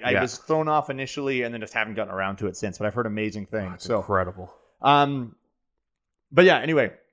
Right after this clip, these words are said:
Speaker 1: So The Northman, awesome. Uh, Skarsgård is a revelation. That
Speaker 2: <laughs>
Speaker 1: guy is whole, like, he's, he's a beast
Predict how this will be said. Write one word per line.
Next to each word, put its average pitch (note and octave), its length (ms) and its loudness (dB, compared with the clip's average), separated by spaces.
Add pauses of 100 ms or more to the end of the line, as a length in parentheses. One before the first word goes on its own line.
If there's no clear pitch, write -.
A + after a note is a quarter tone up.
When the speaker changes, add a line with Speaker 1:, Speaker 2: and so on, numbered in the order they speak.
(460)
Speaker 1:
So D#3 160 4
The D3+ 80 4
Northman, C#3 500 0 (260)
awesome. G2 400 -2 (240)
Uh, A2+ 280 2
Skarsgård C#3 680 0
is A2+ 300 -6
a G#2+ 120 -4
revelation. F#2+ 880 -8
That A2 240 -6
Speaker 2:
<laughs> - 20 -14
Speaker 1:
guy A2+ 480 0
is G2+ 540 -6
whole, C#3+ 800 -2 (300)
like, B2 260 -12
he's, D3+ 260 -14 (260)
he's D3 200 -2
a D3 60 2
beast - 520 -10